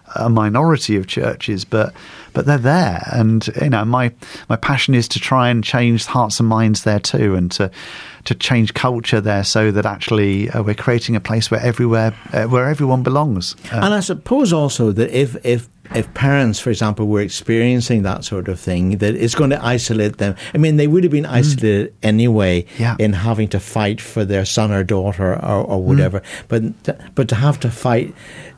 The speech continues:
Speaker 2: dare I say, the church, uh,
Speaker 1: Absolutely.
Speaker 2: and probably not just the church, but other organisations.
Speaker 1: Yeah, you know, it's, it's really tough. And, and what happens is, uh, that some families give up.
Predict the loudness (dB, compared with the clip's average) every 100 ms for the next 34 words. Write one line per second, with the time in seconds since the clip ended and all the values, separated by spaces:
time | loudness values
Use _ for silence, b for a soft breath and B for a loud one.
0 | -4 0 0 0 0 0 -2 0 0 -2
1 | -2 -4 -4 -2 -2 -2 0 2 2 2
2 | 2 0 0 0 2 0 -2 -2 -2 -2
3 | -6 -6 -2 -2 0 2 2 2 0 2
4 | 2 2 4 2 2 2 2 0 -2 2
5 | 2 2 2 2 0 -2 0 2 4 2
6 | 2 0 0 0 0 2 0 2 2 2
7 | 2 0 2 2 4 4 2 0 0 2
8 | 2 0 -2 0 -2 -2 0 0 0 0
9 | 0 -2